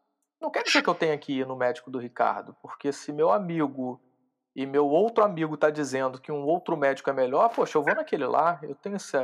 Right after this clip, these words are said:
essa opção. E, e é esse gap aí que, que não tá claro pra muitos deles, né? Muitos deles ainda tão com aquela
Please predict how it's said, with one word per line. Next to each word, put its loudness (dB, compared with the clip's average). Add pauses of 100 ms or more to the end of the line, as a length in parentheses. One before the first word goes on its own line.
essa -2
opção. -2 (640)
E, -4 (220)
e 4
é 6
esse -2
gap 0
aí -2
que, -6
que -8 (200)
não -2
tá 0
claro 4
pra 4
muitos -4
deles, -4
né? -2
Muitos -10
deles 0
ainda 0
tão -2
com 0
aquela 4